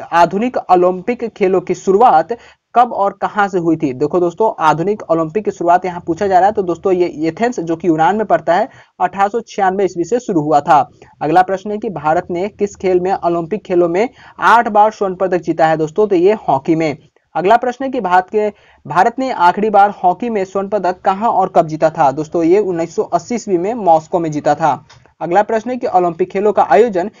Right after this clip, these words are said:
कितने वर्षों के बाद होता है? दोस्तों ओलंपिक खेलों का आयोजन जो है वो चार वर्ष, चार वर्षों में एक बार होता है। अगला प्रश्न है कि अंतर्राष्ट्रीय ओलंपिक समिति का मुख्यालय कहाँ स्थित है? दोस्तों अंतर्राष्ट्रीय ओलंपिक समिति का जो मुख्यालय है वो लुसान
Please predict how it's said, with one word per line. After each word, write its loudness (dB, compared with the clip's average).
कितने -4
वर्षों -2
के -2
बाद 4
होता 0
है? -4
दोस्तों -4
ओलंपिक -4
खेलों 0
का 0
आयोजन 2
जो -4
है -2
वो 0
चार 4
वर्ष, -6
चार 4
वर्षों -4
में -4
एक -2
बार 4
होता -4
है। -6
अगला 2
प्रश्न -4
है -6
कि -6
अंतर्राष्ट्रीय -2
ओलंपिक -4
समिति -6
का 2
मुख्यालय 0
कहाँ -4
स्थित 0
है? -2
दोस्तों 0
अंतर्राष्ट्रीय 0
ओलंपिक -4
समिति -4
का 0
जो -2
मुख्यालय 0
है 0
वो 2
लुसान 0